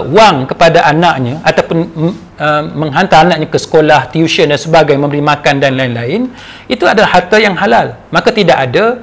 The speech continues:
dosa ataupun hukum haram berlaku kepada si isteri. Yang berlaku dosa, eh, dosa ataupun hukum haram tadi adalah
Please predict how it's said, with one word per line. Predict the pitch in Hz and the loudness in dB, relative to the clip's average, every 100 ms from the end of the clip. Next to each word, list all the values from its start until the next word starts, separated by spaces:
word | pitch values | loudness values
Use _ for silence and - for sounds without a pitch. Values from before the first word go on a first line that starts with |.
| 131 | -8
dosa | 120 123 - 165 196 269 269 - - | -6 -6 -4 -4 -2 -2 -6 -20 -12
ataupun | - 143 156 | -8 -6 -6
hukum | 143 202 - 165 | -6 -4 -2 -2
haram | - 135 143 202 | 0 2 2 2
berlaku | 175 151 135 165 | 0 0 0 -2
kepada | 180 143 120 151 | -6 -4 -2 -4
si | - 208 | -6 -8
isteri. | 190 - 262 240 110 - - - - - - - - | -6 -2 0 0 -4 -14 -20 -20 -20 -20 -20 -20 -4
Yang | 151 240 240 | 2 4 4
berlaku | 226 226 233 277 | 4 4 2 0
dosa, | 175 202 208 - 240 196 | 4 2 2 2 2 4
eh, | 185 170 | 6 4
dosa | 147 190 - - 277 320 | 4 2 2 0 2 2
ataupun | - 185 196 170 | 0 -2 0 -2
hukum | 208 214 175 | 0 0 0
haram | 196 233 269 196 | 0 2 2 2
tadi | 170 143 214 262 - | 0 -2 -2 -4 -2
adalah | 170 202 | 0 0